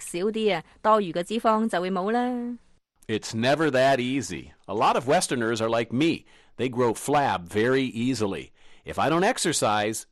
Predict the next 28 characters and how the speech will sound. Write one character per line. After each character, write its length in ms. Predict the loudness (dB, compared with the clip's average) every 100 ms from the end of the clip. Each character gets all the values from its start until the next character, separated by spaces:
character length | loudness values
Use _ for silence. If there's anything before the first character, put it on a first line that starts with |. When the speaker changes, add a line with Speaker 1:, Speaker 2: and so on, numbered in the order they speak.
| _ -8
Speaker 2:
the 80 |
flab 320 | -2 0 2 2
won't 240 | 0 0
go 100 | 0
away. 500 | 2 2 0 -4 -10 _ _ _ _ -20
Speaker 1:
西 240 | -4 0 0
方 240 | 0 -2
人 220 | -2 -2
好 160 | -2 -2
似 160 | -2 -2
好 180 | 0
容 260 | 0 -2 -2
易 80 | -8
肥 380 | -6 -6 -4 -6
嘅， 160 | -6 -8 _ -6
一 80 | -4
肥 260 | -2 -4
咗 320 | -2 0 0 0
就 120 | 0
好 140 | 0
難 220 | 0 -2
瘦 200 | -2 -2
返。 320 | 0 0 0 -2 _ _
如 100 | -6 -2
果 120 | 0
唔 60 |
運 300 | 0 0 0
動， 240 | 2 2